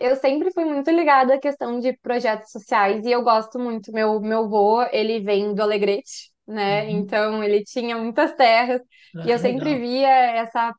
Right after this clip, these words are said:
Speaker 1: essa preocupação dele, na verdade, com questão de sustentabilidade, com esta questão de, ah, como, como melhor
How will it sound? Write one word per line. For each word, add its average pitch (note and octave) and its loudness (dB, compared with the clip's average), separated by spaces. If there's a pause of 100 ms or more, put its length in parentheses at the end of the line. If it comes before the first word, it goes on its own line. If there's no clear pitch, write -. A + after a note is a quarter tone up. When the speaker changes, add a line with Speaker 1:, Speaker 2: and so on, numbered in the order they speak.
(160)
Speaker 1:
essa A3 -8
preocupação A#3+ -4
dele, A3 0
na A3 -4
verdade, G#3 0
com G#3 -6 (360)
questão B3+ -2
de - -8
sustentabilidade, A3+ -2
com A3+ -14
esta G#3+ -4
questão A3 -4
de, G#3 -6 (380)
ah, G#3+ 0
como, C#4+ 4 (460)
como C4+ 0
melhor A3+ -2